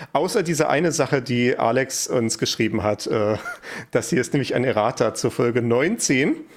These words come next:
die schon eine Weile her ist. Äh, es freut mich grundsätzlich zu sehen, dass unser Backlog auch gehört wird. Äh, was natürlich dann der nicht so schöne Teil ist, ist, dass dann darauf Fehler drin gefunden werden, aber das können wir natürlich dann hier richtig stellen.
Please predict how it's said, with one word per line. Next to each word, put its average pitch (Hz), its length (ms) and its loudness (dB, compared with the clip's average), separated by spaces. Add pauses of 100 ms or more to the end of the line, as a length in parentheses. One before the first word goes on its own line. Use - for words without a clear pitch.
(760)
die - 60 -8
schon - 160 -4
eine 113 160 0
Weile 110 200 2
her 160 220 2
ist. 131 220 -4
Äh, 139 480 0
es - 140 -6
freut 147 200 -2
mich 165 160 -2
grundsätzlich 170 400 0
zu 143 120 -4
sehen, 139 240 2
dass 135 160 0
unser 123 360 2
Backlog 123 360 0
auch 139 160 0
gehört 113 360 2
wird. 160 280 -2 (500)
Äh, 120 220 2
was 127 160 0
natürlich 139 340 0
dann 127 140 2
der 123 100 2
nicht 151 120 -2
so 165 100 2
schöne 123 240 0
Teil 117 180 2
ist, 123 160 -2
ist, - 240 -4
dass 120 160 0
dann 117 160 0
darauf 110 220 0
Fehler 185 200 2
drin 117 200 0
gefunden 120 380 -2
werden, 117 200 2
aber 113 140 0
das 113 180 -2
können 117 140 -2
wir 117 40 0
natürlich 113 300 -4
dann 107 140 -2
hier 117 160 -2
richtig 131 240 -4
stellen. 110 400 -2